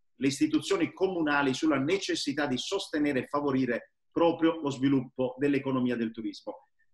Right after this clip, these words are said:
Il suo è un incarico impegnativo e delicato, mai come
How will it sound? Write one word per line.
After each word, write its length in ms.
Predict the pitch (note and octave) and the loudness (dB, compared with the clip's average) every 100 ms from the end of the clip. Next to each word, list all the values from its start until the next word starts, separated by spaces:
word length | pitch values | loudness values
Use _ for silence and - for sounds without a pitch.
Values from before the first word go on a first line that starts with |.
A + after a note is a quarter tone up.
| _ | _
Il 140 | - C#3 | -8 -4
suo 200 | G#3+ G3+ | 2 4
è 60 | |
un 100 | E3 | 6
incarico 720 | D#3 D3 E3 E3+ C#3+ C#3+ C#3+ C#3+ | 6 6 4 6 4 4 2 4
impegnativo 760 | E3 D#3+ E3 D#3+ F#3 F#3+ E3 C#3 | 2 4 2 2 0 0 0 0
e 120 | C#3+ | 0
delicato, 540 | D3+ D3+ E3+ F#3 D#3+ | 2 2 4 2 2
mai 500 | C3 C#3+ F#3 G3 E3+ | -2 0 2 2 2
come 640 | - E3+ E3+ D#3 D3 C3 | 0 -2 0 2 0 -2